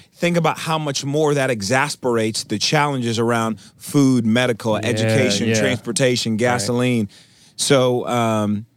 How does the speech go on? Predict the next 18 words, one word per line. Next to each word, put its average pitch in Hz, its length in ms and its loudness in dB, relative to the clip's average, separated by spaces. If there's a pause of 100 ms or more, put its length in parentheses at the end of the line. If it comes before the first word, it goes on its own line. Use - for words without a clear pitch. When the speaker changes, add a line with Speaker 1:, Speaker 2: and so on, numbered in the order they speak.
(240)
Speaker 1:
we 135 140 4
gotta 131 400 0
come 120 260 -2
together 107 380 2
to 101 80 0
serve 101 340 0
people 101 380 0
because, 101 440 0
man, 107 280 2
it's, 104 240 -2 (340)
our, 117 220 4
our 113 180 0
world 113 340 2
needs 107 220 -2
hope 104 260 -4
right 85 200 -4
now. 82 280 -10
Speaker 2:
Yeah. 104 360 -6